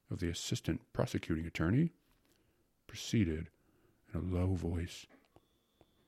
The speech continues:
"Pike perch or carp with tomato and mushroom sauce isn't to be sneezed at either. But fish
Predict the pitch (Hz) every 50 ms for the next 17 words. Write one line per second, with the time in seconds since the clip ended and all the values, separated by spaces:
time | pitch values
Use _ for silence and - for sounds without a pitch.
0 | _ _ _ _ _ _ _ _ _ _ _ _ _ - - - - 147 139 -
1 | - - - - - - 113 - - - - - _ _ _ _ - 98 95 -
2 | - - - - - 123 - - - - - - - - - 87 85 80 78 80
3 | 92 101 110 123 131 117 101 85 80 80 80 - - - - 135 123 113 - -
4 | - - 120 117 - - - - - - - - _ - 120 143 143 - - 143
5 | - 156 - - - - 104 107 120 156 170 151 - 139 139 135 - 127 139 180
6 | 190 156 117 104 104 - _ _ _ - _ - - - - - - - - -
7 | - _ _ _ - - - - - - 143 160 - - -